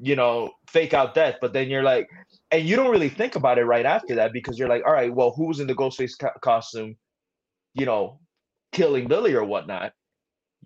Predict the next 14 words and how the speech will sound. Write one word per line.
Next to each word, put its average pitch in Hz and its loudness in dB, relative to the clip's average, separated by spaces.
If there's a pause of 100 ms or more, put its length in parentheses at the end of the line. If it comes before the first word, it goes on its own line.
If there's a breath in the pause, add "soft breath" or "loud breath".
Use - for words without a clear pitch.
(300)
Even 214 2
then 160 2
with 147 2
the 139 2
reveal, 147 2
you're 143 2
like, 131 2
"Oh, 143 4 (100)
okay, 113 -2
it's 127 -4
him." 120 -2 (160)
You 143 -4
don't 196 0
even 165 -2